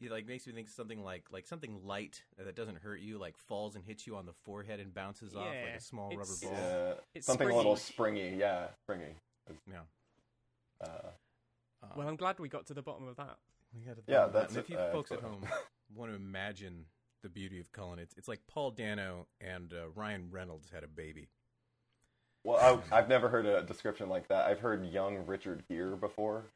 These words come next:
Speaker 3: Uh,
Speaker 2: <laughs> Oh,
Speaker 3: but
Speaker 2: yes.
Speaker 1: Nice.
Speaker 2: <laughs> I do actually, uh, feel bad for when we were at pax East, and I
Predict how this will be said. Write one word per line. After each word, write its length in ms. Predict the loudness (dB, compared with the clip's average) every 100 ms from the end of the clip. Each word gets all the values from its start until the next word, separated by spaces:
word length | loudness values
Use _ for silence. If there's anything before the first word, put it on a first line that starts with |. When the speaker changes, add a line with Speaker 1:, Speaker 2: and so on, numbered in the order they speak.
| _ -4
Speaker 3:
Uh, 20 |
Speaker 2:
<laughs> 260 | 0 4 4
Oh, 200 | 4 2 0
Speaker 3:
but 160 | 0
Speaker 2:
yes. 500 | -2 -4 -6 -8 -10 -14 -10
Speaker 1:
Nice. 580 | -4 -2 -4 -6 -16 -16 -16
Speaker 2:
<laughs> 60 | -16 _ _ _ _ -20 -20 _ _ _ _ _ _ -20 -20 -20 -20 _ _ -10 -4
I 120 | 0
do 260 | 2 2 2
actually, 500 | 0 0 -4 -4 -4
uh, 360 | -4 -2 -2 -4 -8 -14
feel 260 | -6 -6
bad 260 | -4 -6 -6 -10
for 260 | -8 -6 -8 -10
when 220 | -10 -8 -8
we 180 | -8
were 100 | -8 -10
at 340 | -12 -16 -16
pax 440 | -14 -14 -14 -18 -12
East, 460 | -10 -10 -12 -14 -20 _ _ -12
and 320 | -8 -8 -8 -6
I 220 | -4